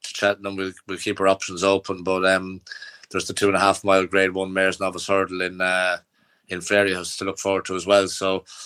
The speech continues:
she's a filly that we think stamina will be more her forte. So, um,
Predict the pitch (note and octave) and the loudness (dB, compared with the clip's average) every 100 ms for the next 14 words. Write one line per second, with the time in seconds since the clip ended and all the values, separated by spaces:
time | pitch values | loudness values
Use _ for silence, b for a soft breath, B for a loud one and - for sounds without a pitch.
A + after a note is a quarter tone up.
0 | B - - G2+ F#2+ G2+ G2 F#2+ F#2 _ | B -8 -2 -2 0 0 0 0 -2 _
1 | _ _ _ G2 F#2 E2+ _ _ - G#2+ | _ _ _ -6 -6 -6 _ _ -2 -2
2 | G2 - - G2+ F#2+ F#2 F#2 F#2 F2+ F2+ | -2 -8 2 2 4 0 0 -2 -2 -4
3 | F2+ _ _ _ - - F#2+ F#2 F2+ - | -8 _ _ _ -20 -4 0 0 0 2
4 | F#2+ F#2+ - F#2 - F#2 F2+ F#2 F2+ F2+ | 4 4 2 -2 -2 -2 2 2 0 -12